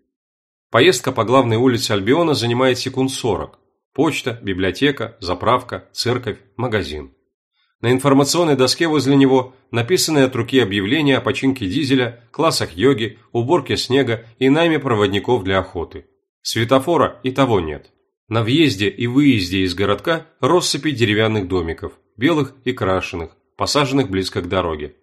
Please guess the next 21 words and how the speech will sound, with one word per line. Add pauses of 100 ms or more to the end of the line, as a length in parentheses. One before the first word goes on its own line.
(240)
Затем
снова
деревня. (560)
Молочная
ферма. (360)
Место,
где
разделают
убитого
вами
оленя. (360)
Кладбище
с
парой
надгробий
двухсотлетней
давности. (840)
Дом
Найтов – (200)
самый
замаскированный –